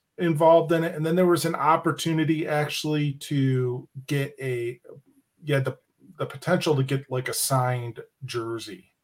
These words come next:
in your bag. You could donate more money and have a guaranteed jersey, but, you know, me being not rich, uh, I couldn't do that. <laughs> Um, so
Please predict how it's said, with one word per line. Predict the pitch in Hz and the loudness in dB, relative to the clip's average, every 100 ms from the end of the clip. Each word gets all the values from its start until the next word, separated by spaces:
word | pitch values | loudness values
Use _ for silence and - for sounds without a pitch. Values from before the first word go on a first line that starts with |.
| _ | _
in | 113 101 | -14 -10
your | 95 | -8
bag. | 98 69 62 65 - _ _ _ _ _ _ _ _ - _ _ _ _ _ _ _ | -6 -6 -8 -12 -20 _ _ _ _ _ _ _ _ -20 _ _ _ _ _ _ _
You | 143 139 | 2 6
could | 196 180 | 6 8
donate | 190 175 165 151 139 | 8 8 6 2 0
more | 131 202 240 | 6 10 10
money | 156 131 120 117 | 8 6 2 -6
and | - 120 | -8 -2
have | 123 127 | 0 0
a | 117 | 0
guaranteed | - 135 127 113 - 185 165 131 | 0 2 2 -2 -8 -2 -2 -2
jersey, | 107 85 82 135 135 | -6 -12 -14 -20 -10
but, | 123 110 113 | -6 -6 -8
you | 160 | -6
know, | 123 101 - _ _ _ _ _ | -4 -6 -16 _ _ _ _ _
me | 143 | 2
being | 135 135 127 113 - _ _ _ - | 6 4 4 -2 -14 _ _ _ 0
not | 135 120 - _ _ _ | 2 2 -2 _ _ _
rich, | 131 131 113 - - - - - - - | -2 0 0 -2 -4 -4 -12 -20 -20 -4
uh, | 127 113 113 | -2 0 -2
I | |
couldn't | 131 147 120 113 | 2 2 2 -4
do | 117 107 | -8 -6
that. | 98 92 - _ - - | -8 -8 -10 _ -20 0
<laughs> | 160 - | 0 6
Um, | 175 143 135 - _ _ _ _ _ _ - - - - | 8 8 4 -8 _ _ _ _ _ _ -20 -20 -20 -14
so | - - 156 151 147 143 - | -6 6 10 10 8 4 -2